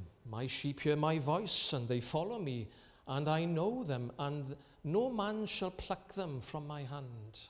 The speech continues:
There's a sureness there, isn't there? Sometimes as Christians, we, we wonder, "Well, can I lose my salvation?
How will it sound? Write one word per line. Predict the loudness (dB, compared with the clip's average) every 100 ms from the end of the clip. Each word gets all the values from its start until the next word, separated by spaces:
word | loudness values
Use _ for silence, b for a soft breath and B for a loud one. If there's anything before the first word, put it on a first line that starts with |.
| -20 _ _ _ -20 -20 _ _ _ _ -20 -8
There's | -2 2
a |
sureness | 4 4 4 0 -2 0 0
there, | -2 -6 -8
isn't | -10
there? | -10 -10 -12 -14 -20 -20 -20 -20 -20 -20 -20 _ _ _ _ _ _ -20 _ _
Sometimes | -4 -2 0 2 2
as | 0
Christians, | 2 2 4 2 4
we, | 4 2 2
we | 2
wonder, | 4 4 2 2
"Well, | 0
can | 0 -4
I | -2
lose | 0 2 2 2 2
my | 2
salvation? | 2 0 -2 -4 -2 -2 -4